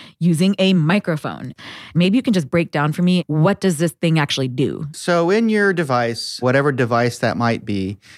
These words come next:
Speaker 2: uh, it could be an Alexa, it could be a Google product, it could be an Apple product. There are microphones that are, you know, obviously listening to commands. And there's a specific microphone design that is vulnerable to this type of attack. And when it's exposed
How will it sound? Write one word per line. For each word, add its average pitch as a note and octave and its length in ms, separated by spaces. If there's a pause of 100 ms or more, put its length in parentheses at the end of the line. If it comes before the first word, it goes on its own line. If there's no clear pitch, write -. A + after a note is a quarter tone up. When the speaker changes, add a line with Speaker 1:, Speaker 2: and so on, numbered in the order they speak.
(180)
Speaker 2:
uh, G#2 140
it G2 80
could B2+ 140
be C3 120
an B2+ 60
Alexa, A#2+ 480
it A2+ 80
could A2 160
be A#2+ 120
a A#2 40
Google A2 260
product, G2+ 420
it G2 60
could F#2 180
be G2+ 100
an F#2+ 80
Apple F2 240
product. E2+ 520 (100)
There C#3 180
are C3+ 160
microphones B2 760
that G#2+ 100
are, G#2 240
you A#2+ 100
know, G#2+ 260
obviously A2+ 480
listening A2 440
to - 80
commands. A2 540 (400)
And D3 120
there's D#3+ 180
a D#3+ 60
specific G#3+ 680
microphone C3+ 640
design G2+ 640 (360)
that C3 120
is A#2 160
vulnerable B2+ 540
to - 100
this G#2+ 220
type G2+ 240
of G#2 100
attack. F2+ 400
And F#2+ 140
when B2 100
it's B2+ 160
exposed F3 760